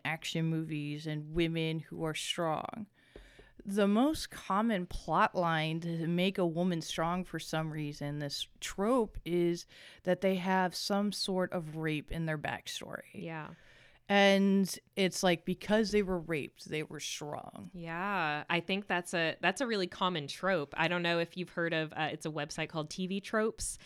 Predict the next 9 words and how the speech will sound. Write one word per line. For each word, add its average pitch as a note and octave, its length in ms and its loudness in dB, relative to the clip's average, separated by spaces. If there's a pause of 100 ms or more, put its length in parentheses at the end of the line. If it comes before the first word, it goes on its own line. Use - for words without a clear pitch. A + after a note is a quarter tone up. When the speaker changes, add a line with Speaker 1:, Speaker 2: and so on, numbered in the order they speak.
(160)
Speaker 2:
It E3+ 140 0
has, D#3+ 440 4
like, D3+ 260 0
a D#3+ 80 0
bunch G3+ 380 0
of F3+ 80 -6
these F3+ 200 -4
different, D#3+ 520 -4
um, D3+ 320 -2